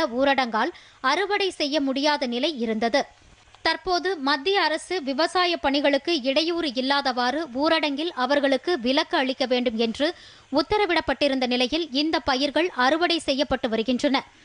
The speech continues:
தற்போது தென் திருப்பேரை கொள்முதல் நிலையத்தில் நெல் மூட்டைகள் அடுக்கி வைக்கப்பட்டுள்ளன. பின்னர் இந்த மூட்டைகள் மாவட்ட கொள்முதல் நிலையத்திற்கு மாற்றப்படும். புதுக்கோட்டையில் கொரோனா ஊரடங்கு காரணமாக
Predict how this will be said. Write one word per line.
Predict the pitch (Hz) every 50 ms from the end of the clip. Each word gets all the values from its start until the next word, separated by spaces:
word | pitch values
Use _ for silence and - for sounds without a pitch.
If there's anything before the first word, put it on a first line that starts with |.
| - - - -
தற்போது | 320 311 311 - - 370 349 294 370 381 381 - -
தென் | 330 330 370 370 -
திருப்பேரை | - 349 339 370 - - 349 320 330 320 339 339 -
கொள்முதல் | 311 294 311 320 330 339 302 330 311 277
நிலையத்தில் | 269 277 285 302 285 - - 330 381 349 247 254
நெல் | 277 302 349 370
மூட்டைகள் | 339 330 311 - 320 302 262 320 349 262 240
அடுக்கி | 247 254 320 - 359 269
வைக்கப்பட்டுள்ளன. | 262 240 - 247 - 233 220 - 262 262 277 294 269 - _ _ _ - - _ _ -
பின்னர் | 330 320 339 370 381 349 294 302
இந்த | 311 302 285 277
மூட்டைகள் | 302 320 294 339 320 - 339 392 - 247 247
மாவட்ட | 262 285 320 339 370 - 359 339 -
கொள்முதல் | 294 277 302 302 311 294 311 294 262
நிலையத்திற்கு | 240 247 262 285 294 - 262 247 - - 381 339 254
மாற்றப்படும். | 233 247 240 - 262 - - 240 247 254 - - _ _ _ _ _ -
புதுக்கோட்டையில் | 359 370 381 403 - 392 392 392 370 339 320 381 392 381 -
கொரோனா | 311 302 330 349 349 370 370 349 240 262
ஊரடங்கு | 302 311 311 311 330 302 320 311 - 277
காரணமாக | 262 269 277 285 285 269 262 262 262 311 339